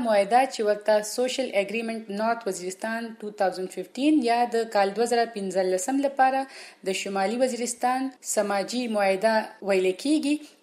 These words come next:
واپس تلونکي قبایل باندې دا هم فرض کوي چې هغوی به د هیڅ داسې کاروایي کې برخه نه اخلي کوم چې د علاقې امن او د پاکستان سکیورټي خلاف وي. او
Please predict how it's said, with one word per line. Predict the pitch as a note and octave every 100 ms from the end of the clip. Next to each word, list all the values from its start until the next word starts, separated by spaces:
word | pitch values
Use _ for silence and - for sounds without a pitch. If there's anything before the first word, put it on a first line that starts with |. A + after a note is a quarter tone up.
| -
واپس | A3 A3 C#4+ C#4+
تلونکي | B3+ C#4 C4+ B3+
قبایل | G3+ A3 B3
باندې | B3 A#3+ A#3+
دا | A3 G3+
هم | C4+ D4+
فرض | C4 C4 -
کوي | B3+ B3
چې | - G#3
هغوی | F#3 G#3+ C4
به | A#3+ G#3
د | F#3+
هیڅ | C4+ A#3+ B3
داسې | B3+ B3+ B3 -
کاروایي | G3+ F#3+ G3 A3 A#3+
کې | A#3+ B3 A#3+ - - F#3
برخه | A#3+ A#3+ A#3+ A3
نه | A3 B3+
اخلي | B3+ B3 A#3+
کوم | A#3+ A3+
چې | B3 A#3+ G#3+
د | G3 F#3+
علاقې | F#3 F#3 F#3 A3 -
امن | A#3 D4 D4 - - -
او | F#3+
د | F#3
پاکستان | F#3+ F#3 G3 - B3 B3
سکیورټي | G#3 G#3 G3+ F3+ F3+
خلاف | F#3 F3+ F3 -
وي. | F3 E3+ _
او | F#3